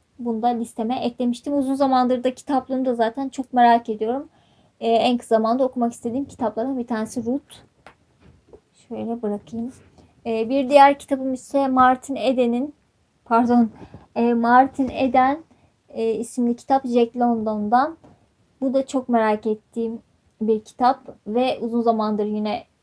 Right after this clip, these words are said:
kitaplığımda bekliyor. Birçok kişinin önerdiği kitaplardan bir tanesi bu da.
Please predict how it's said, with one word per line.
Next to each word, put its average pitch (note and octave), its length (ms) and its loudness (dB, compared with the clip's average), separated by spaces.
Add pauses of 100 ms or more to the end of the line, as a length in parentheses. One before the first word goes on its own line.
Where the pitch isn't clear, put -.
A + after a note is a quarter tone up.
(120)
kitaplığımda G#3+ 640 -6
bekliyor. B3+ 560 -4 (680)
Birçok B3+ 340 -6
kişinin C4+ 260 -8
önerdiği B3 480 2
kitaplardan G#3 600 -2
bir A#3+ 100 -4
tanesi A#3 520 -4
bu G#3 120 -8
da. C4+ 180 -4